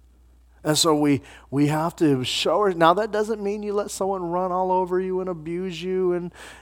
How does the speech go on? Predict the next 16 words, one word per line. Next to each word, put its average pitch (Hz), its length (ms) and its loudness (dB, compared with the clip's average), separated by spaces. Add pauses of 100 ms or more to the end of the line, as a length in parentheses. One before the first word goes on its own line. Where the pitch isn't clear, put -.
uh, 151 420 -4
you 160 180 -4
know, 147 380 0 (100)
that 156 420 4
is 151 200 0
not 147 260 0
being 135 180 -2
gracious 127 460 -2
either, 135 200 2
just 110 220 -6
letting 127 260 2
that 110 120 -2
happen. 101 400 -4
That's 139 340 0
not 131 220 2
okay. 117 640 -4